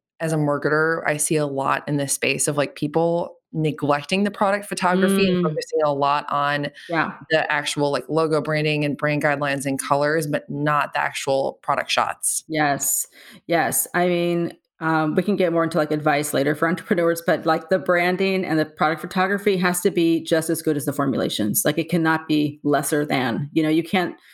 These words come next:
Speaker 2: put all this energy into creating amazing products that work and then not investing in, like, how they're going to be presented to the world,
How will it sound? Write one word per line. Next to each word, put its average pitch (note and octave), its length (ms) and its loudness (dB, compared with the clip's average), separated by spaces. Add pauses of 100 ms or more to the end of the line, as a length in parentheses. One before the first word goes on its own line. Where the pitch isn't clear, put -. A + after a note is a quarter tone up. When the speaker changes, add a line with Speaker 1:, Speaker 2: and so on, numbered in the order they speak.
(280)
Speaker 2:
put F#3 100 2
all D#3+ 140 4
this E3 180 0
energy D#3 380 2
into D#3 380 0
creating D#3+ 420 0
amazing D3+ 520 0 (440)
products E3+ 240 0
that D#3+ 160 4
work E3 280 2
and D#3+ 220 2
then D#3 200 2
not D3+ 260 2
investing D#3 520 0
in, D#3 220 0
like, D3 160 0
how D#3 180 2
they're D#3 140 -2
going D3+ 220 0
to D3+ 80 -4
be D3+ 80 2
presented D3 520 0
to D3 80 -2
the B2 120 0
world, A#2 380 0